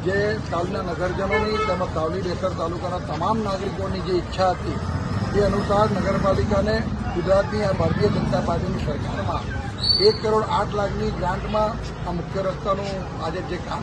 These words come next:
થયું, જેનું લોકાર્પણ હતું. આ લોકાર્પણની અંદર નગરપાલિકાના પ્રમુખ, ઉપપ્રમુખ, તમામ પાલિકાના સભ-, સદસ્યો, ચીફ ઓફિસર તેમજ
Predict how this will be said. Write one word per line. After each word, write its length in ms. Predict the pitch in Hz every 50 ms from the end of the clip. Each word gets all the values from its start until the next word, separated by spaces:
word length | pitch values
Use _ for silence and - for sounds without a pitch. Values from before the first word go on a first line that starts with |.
| - -
થયું, 180 | 180 185 185 170
જેનું 200 | 180 175 175 165
લોકાર્પણ 460 | 151 151 143 165 170 170 - 185 190
હતું. 440 | 196 - - 208 214 - - - - - - - - - - - - -
આ 320 | 190 196 208 214 214 220 233 208
લોકાર્પણની 580 | 196 190 165 202 202 202 - 208 202 202 208
અંદર 320 | 196 190 185 190 190 185 175
નગરપાલિકાના 680 | 165 185 180 156 185 185 185 180 185 196 190 185 185
પ્રમુખ, 460 | 175 160 160 156 170 190 196 - 185
ઉપપ્રમુખ, 380 | 170 151 - 185 180 185 190 185 175 -
તમામ 280 | 180 151 160 170 180 185 185 185 180 - - - -
પાલિકાના 440 | 160 165 170 165 - 180 185 180
સભ-, 540 | 180 170 151 - - 143 - - - - 156
સદસ્યો, 340 | 151 151 165 160 170 196 196
ચીફ 260 | 170 170 165 151 -
ઓફિસર 360 | 165 165 160 - - - 214
તેમજ 380 | 208 - - 226 233 226 202 180